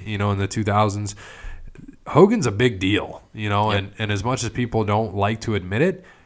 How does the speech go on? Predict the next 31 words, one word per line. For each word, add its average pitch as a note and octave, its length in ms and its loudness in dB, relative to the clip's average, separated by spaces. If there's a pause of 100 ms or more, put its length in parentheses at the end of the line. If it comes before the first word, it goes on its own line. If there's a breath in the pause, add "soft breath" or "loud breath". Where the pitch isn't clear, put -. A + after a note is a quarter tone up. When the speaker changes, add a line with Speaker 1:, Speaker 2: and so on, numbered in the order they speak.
(240 soft breath)
Speaker 1:
Hogan, C#3+ 600 2 (260)
Hogan, C#3 640 2 (120)
i-, B2+ 40 -2
if B2+ 320 0
you A3 100 6
had G3+ 140 8
a E3+ 40 2
Mount C3 280 4
Rushmore, F#2+ 520 0
I G2+ 120 0
think C#3 240 -2
we've C3 120 0
talked A#2 220 2
about G#2 220 0
this G#2 180 -4
in G2+ 60 -10
the F#2 80 -8
past. F2 480 -6 (1120 soft breath)
Now, A2 840 4
who, F3 680 2
four E3+ 240 8
guys, E2 460 0 (320)
who's D#3 200 0
your D#3 60 4
Mount A#2 200 2
Rushmore? - 480 -4 (680 soft breath)
Speaker 2:
Hogan, G2+ 420 0 (280)
Stone G2+ 340 -2
Cold, F2+ 400 -2 (320)
The G2 100 -6
Rock, D#2+ 420 0